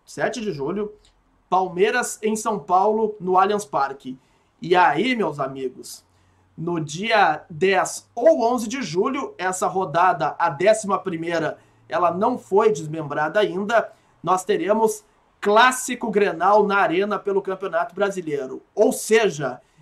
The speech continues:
existe sim a chance do Douglas Costa fazer a sua reestreia pelo Tricolor no duelo diante do Internacional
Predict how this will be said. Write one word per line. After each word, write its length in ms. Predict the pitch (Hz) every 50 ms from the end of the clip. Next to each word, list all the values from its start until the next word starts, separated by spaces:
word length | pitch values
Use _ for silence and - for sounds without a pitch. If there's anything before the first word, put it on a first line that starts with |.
| _ _ -
existe 760 | - 175 175 160 139 123 131 170 247 320 311 - - 277 226
sim 460 | - - - 196 214 247 262 254 254 _ _ _ _ _
a 160 | - - 180
chance 800 | 165 - - - 180 190 233 233 220 - 247 247 208 - - - _ _ _ _ _
do 200 | - 156 208 214
Douglas 420 | 165 160 190 214 220 214 202 -
Costa 400 | - - 165 170 196 196 - 214
fazer 420 | 196 - - 185 170 156 147 170 196
a 80 | 202
sua 240 | 190 - 196 175 151
reestreia 600 | 143 143 165 202 226 208 - - - 165 175 185
pelo 180 | 196 - 196 196
Tricolor 680 | - 202 196 - 226 208 170 156 156 175 190 185 - - _ _ _ _ _
no 220 | - 156 160 202 247
duelo 500 | 208 190 220 185 160 160 180 208 214 208
diante 400 | - - 160 165 190 196 196 196
do 140 | 160 160 165
Internacional 1000 | 170 196 190 196 180 170 170 175 175 - 190 165 147 135 139 151 175 165 165 _